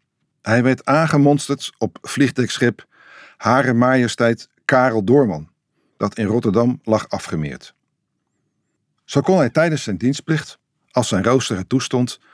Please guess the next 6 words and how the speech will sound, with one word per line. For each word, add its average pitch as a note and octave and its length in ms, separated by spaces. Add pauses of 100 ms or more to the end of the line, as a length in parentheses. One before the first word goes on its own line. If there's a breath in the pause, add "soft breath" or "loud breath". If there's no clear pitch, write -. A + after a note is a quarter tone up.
(120)
colleges A2+ 420
blijven - 340
volgen. - 440 (600)
In B2+ 160
zijn B2 120
matrozenpakje. F2+ 800